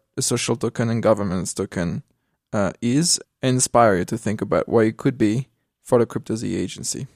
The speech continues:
The potential use case for the agency token is pretty much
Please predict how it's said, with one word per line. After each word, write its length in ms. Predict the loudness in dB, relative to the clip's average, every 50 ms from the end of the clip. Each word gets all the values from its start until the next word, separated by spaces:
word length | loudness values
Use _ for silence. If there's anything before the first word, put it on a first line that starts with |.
| _ _ _
The 100 | -4 -2
potential 480 | 0 0 2 2 0 0 2 2 2 2
use 200 | 2 0 0 2
case 260 | 2 0 2 0 0
for 140 | -2 -2 -2
the 120 | -2 -2 0
agency 600 | 0 -2 -2 -2 -2 -2 -2 -2 -2 -2 -4 -6 -4
token 440 | -4 -4 -4 -4 -2 -4 -2 -2
is 200 | -2 -4 -6 -8 -12 _ _ _ _
pretty 160 | -4 -4 -2
much 500 | -2 -2 -2 -4 -4 -6 -10 -10 -10 -12